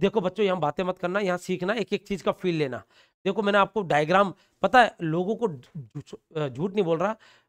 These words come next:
यानी ना मैं आपको ये कहना चाहता कि देखो मैं आपके लिए कितना सैक्रिफाइस कर रहा हूँ, क्या कर रहा हूँ, ऐसा कुछ भी नहीं है। बताऊँ, लोगों को डर रहता है कि सर ये समझ में नहीं आता, यहाँ तक तो समझ में आ जाता है ये क्या लिखते हैं और ये कैसे काम होता है, इनका मीनिंग क्या होता है,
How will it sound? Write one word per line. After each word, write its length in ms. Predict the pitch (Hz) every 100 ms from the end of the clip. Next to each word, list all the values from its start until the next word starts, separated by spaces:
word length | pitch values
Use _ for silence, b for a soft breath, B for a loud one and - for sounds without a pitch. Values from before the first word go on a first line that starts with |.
| _
यानी 320 | 156 175 165
ना 160 | 151 165
मैं 120 | 185
आपको 260 | 185 - 190
ये 80 | 180
कहना 260 | 180 175
चाहता 240 | 196 190 196
कि 100 | 196
देखो 180 | 180
मैं 100 | 190
आपके 200 | 175 -
लिए 100 | 180
कितना 200 | 170 156
सैक्रिफाइस 500 | 175 151 160 165 170
कर 140 | - 156
रहा 100 | 165
हूँ, 80 | 160
क्या 140 | 160
कर 160 | 156 156
रहा 80 | 165
हूँ, 80 | - - _ _ _ _
ऐसा 180 | 151 160
कुछ 160 | -
भी 140 | 156 165
नहीं 140 | 151
है। 100 | 175 b b b _ -
बताऊँ, 260 | 226 214
लोगों 220 | 160 180
को 100 | 208
डर 180 | 208 190
रहता 260 | 196 160 139
है 120 | 117 _ _ -
कि 40 |
सर 160 | 170 214
ये 140 | 190
समझ 280 | 226 170 185
में 120 | 226
नहीं 100 | 214
आता, 280 | 165 - 156 - _ _ _ _ 160
यहाँ 180 | - -
तक 60 |
तो 140 | 226 220
समझ 200 | 214 220
में 140 | 214
आ 40 | 202
जाता 220 | 208 247
है 60 |
ये 140 | 202 226
क्या 200 | - 214
लिखते 360 | 208 160 -
हैं 120 | 208 220
और 140 | 226
ये 60 | 214
कैसे 320 | - 196 226
काम 220 | 202 214
होता 180 | 196 220
है, 60 |
इनका 160 | 226 233
मीनिंग 360 | 196 165 202 214
क्या 100 | 214
होता 240 | 202 220
है, 100 | 233